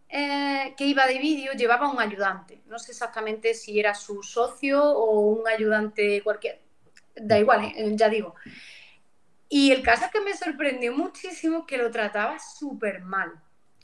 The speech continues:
Era como, "No, no, tú vete por ahí a no sé qué, vete a grabar". O,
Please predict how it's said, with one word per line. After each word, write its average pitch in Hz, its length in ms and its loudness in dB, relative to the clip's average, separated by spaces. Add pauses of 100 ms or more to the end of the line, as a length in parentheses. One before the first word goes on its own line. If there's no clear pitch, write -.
Era 240 200 -2
como, 220 320 -2
"No, 285 140 -4
no, 262 220 -4
tú 302 200 -6
vete 285 380 2
por 247 160 -6
ahí 262 300 -2
a 247 120 0
no 247 100 -6
sé 247 140 -12
qué, 247 320 -2
vete 349 220 0
a 285 60 0
grabar". 254 680 -4 (280)
O, 233 280 0